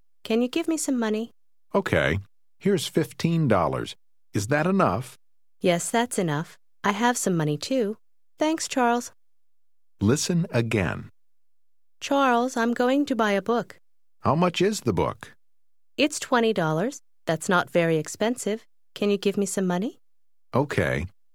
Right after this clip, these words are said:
Speaker 2: Here's fifteen dollars. Is that enough?"
Speaker 1: "Yes, that's enough.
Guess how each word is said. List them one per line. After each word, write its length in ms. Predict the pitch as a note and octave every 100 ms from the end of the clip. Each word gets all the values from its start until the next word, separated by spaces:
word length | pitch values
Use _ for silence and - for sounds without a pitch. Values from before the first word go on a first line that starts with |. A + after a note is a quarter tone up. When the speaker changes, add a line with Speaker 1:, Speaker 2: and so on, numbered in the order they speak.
| - _
Speaker 2:
Here's 280 | E3+ F#3 -
fifteen 600 | - D3 - C3+ C#3 B2
dollars. 540 | A2 G2+ C#2+ - - - _ - - -
Is 200 | D#2+ C#2+
that 180 | F#2
enough?" 420 | B2 B2 A#2+ E3 - _ _ - -
Speaker 1:
"Yes, 320 | G#3 D#3 D#3
that's 280 | - A3 A3+
enough. 360 | G3 D3+ D3+